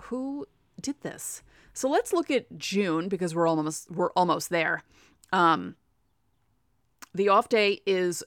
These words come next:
the thirtieth. Then the thirty-first, they're playing against the Angels. I mentioned that earlier.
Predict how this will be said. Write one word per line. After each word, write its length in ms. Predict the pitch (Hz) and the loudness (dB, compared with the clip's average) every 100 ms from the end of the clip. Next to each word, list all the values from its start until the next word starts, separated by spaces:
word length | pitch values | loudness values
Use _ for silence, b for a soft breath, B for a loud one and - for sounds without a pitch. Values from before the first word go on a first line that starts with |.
| - | -8
the 180 | 180 | -8
thirtieth. 500 | 185 202 190 165 165 | -2 0 2 2 0
Then 140 | 190 180 | -2 -4
the 60 | |
thirty-first, 580 | 175 220 220 214 220 214 | -2 0 0 0 -2 0
they're 100 | 185 | -4
playing 340 | - 220 180 180 | -2 -4 -2 -4
against 540 | 165 165 165 - - - | -2 -2 -2 -6 -10 -12
the 160 | 165 - | -12 -10
Angels. 680 | 190 185 170 156 240 - - _ _ _ - | -8 -6 -4 -4 -4 -8 -16 _ _ _ -14
I 80 | - | -10
mentioned 360 | 160 - 156 | -10 -8 -6
that 140 | 151 - | -6 -6
earlier. 440 | 175 156 - - | -6 -6 -6 -10